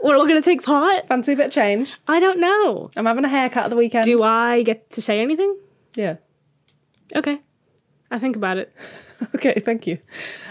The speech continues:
Speaker 2: Um, yeah, the news. Of course, my source is unexplained dash mysteries dot com.
Speaker 1: Legends.
Speaker 2: There has been a glitch in the Matrix.
Speaker 1: Oh.
Speaker 2: This was back in February, but we were super behind with podcasts, so I'm giving myself a free pass.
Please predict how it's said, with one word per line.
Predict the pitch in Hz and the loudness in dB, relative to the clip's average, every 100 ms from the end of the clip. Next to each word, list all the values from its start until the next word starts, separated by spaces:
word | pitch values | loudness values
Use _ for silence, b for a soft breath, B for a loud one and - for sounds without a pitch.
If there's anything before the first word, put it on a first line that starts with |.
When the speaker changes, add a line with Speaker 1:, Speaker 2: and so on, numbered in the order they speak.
| - | -4
Speaker 2:
Um, | 214 214 - | 0 0 2
yeah, | 226 135 | 2 2
the | 208 | 2
news. | 214 160 - _ _ _ 240 | 2 2 -4 _ _ _ -8
Of | - | 0
course, | 202 175 240 - - | 2 2 -2 -10 -2
my | 208 269 | 0 2
source | - 151 175 - | 0 0 0 0
is | 202 202 | -2 0
unexplained | 202 208 - 190 165 165 | -2 -4 -4 -4 -2 -2
dash | 170 190 | -2 -4
mysteries | 175 - 170 | -6 -6 -6
dot | - - | -6 -6
com. | - 190 | -8 -4
Speaker 1:
Legends. | - 196 175 160 - - - B B B B B - | -2 -2 -2 -4 -6 -10 -14 B B B B B 0
Speaker 2:
There | 233 311 | 2 4
has | 285 | 2
been | 254 240 | 2 2
a | |
glitch | 185 196 - - | 2 0 -2 -6
in | 220 208 | -2 0
the | |
Matrix. | 165 147 - - - - - | 0 -4 -10 -14 -14 -4 2
Speaker 1:
Oh. | 330 240 - - _ | 2 2 -4 -20 _
Speaker 2:
This | 247 320 | 0 2
was | 269 233 | 0 2
back | 226 226 | 0 0
in | 208 | -2
February, | 180 160 156 175 214 _ b b b | -2 -2 -2 -2 -4 _ b b b
but | 208 208 | 2 4
we | 196 190 | 4 4
were | |
super | 226 220 | 2 -2
behind | 185 202 190 180 | -4 -2 0 0
with | 170 | -2
podcasts, | - 165 165 156 | -2 -4 0 -2
so | - 170 | -2 -6
I'm | |
giving | 170 170 165 | -6 -6 -6
myself | 160 160 | -6 -6
a | - | -8
free | 190 180 | -4 -4
pass. | 180 - 151 - - - | -4 -6 -6 -6 -8 -10